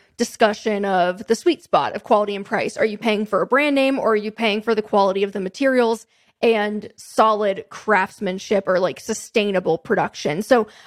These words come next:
I always think of the designer goods example, because I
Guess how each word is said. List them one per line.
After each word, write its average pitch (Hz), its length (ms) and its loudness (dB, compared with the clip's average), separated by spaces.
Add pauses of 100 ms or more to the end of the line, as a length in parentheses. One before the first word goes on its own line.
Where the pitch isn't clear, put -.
(120)
I 262 180 4
always 285 240 -2
think 254 180 -4
of 240 140 0
the 233 80 0
designer 202 560 -2
goods 233 340 0
example, 254 560 -2
because 240 500 -4 (280)
I 214 340 2